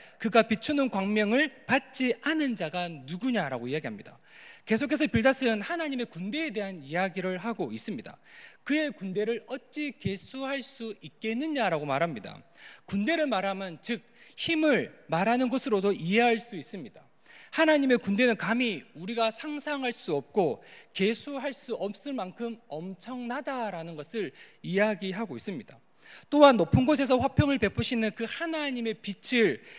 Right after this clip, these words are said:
비침받지 않는 자가 아무도 없다라고 이야기합니다. 다시 말하면 하나님의 영역에서 벗어날 자가 누가 있겠느냐라는 이야기입니다. 지금 하나님의 그 위대하심을 찬양하는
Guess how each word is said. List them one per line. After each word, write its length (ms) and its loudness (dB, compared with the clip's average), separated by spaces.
비침받지 1040 2
않는 400 0
자가 380 -4
아무도 680 -2
없다라고 880 -2
이야기합니다. 840 -4
다시 200 -6
말하면 260 -2
하나님의 500 -4
영역에서 680 -2
벗어날 420 -2
자가 400 -4
누가 320 -2
있겠느냐라는 1040 -4
이야기입니다. 760 -2
지금 460 4
하나님의 680 4
그 280 -2
위대하심을 800 0
찬양하는 720 -6